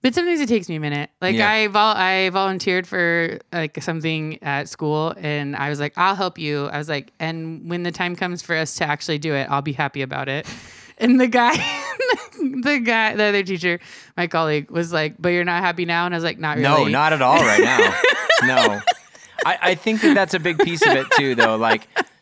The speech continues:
Speaker 2: so w-, I think the part that I tried to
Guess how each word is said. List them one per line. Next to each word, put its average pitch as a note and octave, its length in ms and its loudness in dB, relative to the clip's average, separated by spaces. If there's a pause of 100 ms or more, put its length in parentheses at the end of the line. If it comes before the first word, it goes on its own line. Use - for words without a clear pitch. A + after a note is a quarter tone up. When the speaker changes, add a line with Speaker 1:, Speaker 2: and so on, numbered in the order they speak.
(140)
Speaker 2:
so D3 320 2
w-, D3+ 200 -6
I C3+ 200 0
think D#3+ 220 -6 (300)
the C#3 100 0
part F3 340 0
that F3+ 80 2
I D#3+ 120 4
tried D3 280 2
to C#3 80 -2